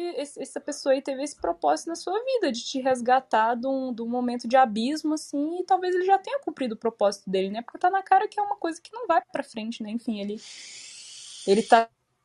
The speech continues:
e tal, é um amor impossível, né? Mas isso, assim, do, da pequena benéfica, né, de representar o prazer. Tipo, a vida pode ser prazerosa. Isso do coração acelerar, né, da gente sentir um crush ali por alguém.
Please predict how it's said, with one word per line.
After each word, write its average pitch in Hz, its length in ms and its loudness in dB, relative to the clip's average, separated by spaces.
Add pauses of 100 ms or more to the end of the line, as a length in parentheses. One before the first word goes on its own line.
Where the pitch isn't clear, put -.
(720)
e 349 60 -4
tal, 302 220 4
é 330 80 4
um 403 100 0
amor 370 240 0
impossível, 277 720 -2
né? 302 200 -4 (1080)
Mas 233 400 -2
isso, 262 240 -8
assim, 254 220 -6
do, 226 260 2
da 208 180 0
pequena 320 380 0
benéfica, 269 640 -2
né, 247 180 -2
de 240 120 -10
representar 262 460 -4
o 277 60 -2
prazer. 254 560 -4
Tipo, - 160 -12
a 330 60 -6
vida 381 220 -2
pode 359 260 2
ser 370 80 -10
prazerosa. 269 800 0 (400)
Isso 247 160 -12
do 302 80 -4
coração 311 400 0
acelerar, 254 680 2
né, 247 160 -8
da 226 120 -6
gente 262 200 -10
sentir 277 220 -8
um 285 80 -2
crush 269 540 4
ali 254 240 -4
por 262 160 -4
alguém. 247 560 -2